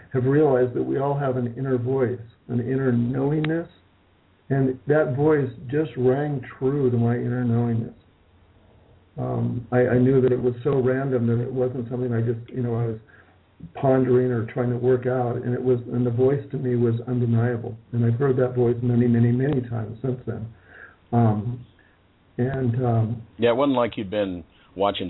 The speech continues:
Speaker 2: sci-fi your whole life, and then now you see a U F O. It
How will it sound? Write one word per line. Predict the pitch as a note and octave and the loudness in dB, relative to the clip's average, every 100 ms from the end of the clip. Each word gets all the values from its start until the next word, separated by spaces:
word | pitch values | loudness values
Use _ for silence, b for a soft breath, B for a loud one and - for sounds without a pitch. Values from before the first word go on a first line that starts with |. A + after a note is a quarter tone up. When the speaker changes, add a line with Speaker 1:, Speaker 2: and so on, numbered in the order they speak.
| - | -2
Speaker 2:
sci-fi | A2 G2+ - F#2+ F#2 | 0 0 -2 -2 -2
your | F2 F2 | -4 -4
whole | G2+ F#2+ | -2 0
life, | F#2+ F2+ - | 0 0 -6
and | E2 | -10
then | D#2+ D#2+ | -8 -4
now | F2 | -2
you | F2+ F2 - | -2 -6 -8
see | F2 | -8
a | E2 | -8
U | D#2+ D#2+ | -6 -6
F | - B2 | -4 -2
O. | G2 - _ - | -2 -4 _ -18
It | F2 | -16